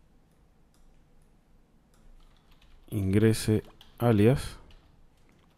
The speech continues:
como placeholder y el name, que va a ser como vamos a enviar el post,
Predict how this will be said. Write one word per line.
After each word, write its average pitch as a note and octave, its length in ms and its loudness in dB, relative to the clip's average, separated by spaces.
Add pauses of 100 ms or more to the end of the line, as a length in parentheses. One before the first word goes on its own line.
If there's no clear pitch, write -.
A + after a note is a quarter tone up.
como F2+ 220 0
placeholder B2 840 6 (520)
y C#3+ 260 0 (640)
el A2 180 6
name, E3+ 440 8
que G#2+ 100 6
va G#2+ 60 10
a G#2+ 40 8
ser C3 220 4
como G2+ 220 4
vamos A2+ 240 6
a - 20 4
enviar G#2+ 260 4
el G#2 120 2
post, B2 420 8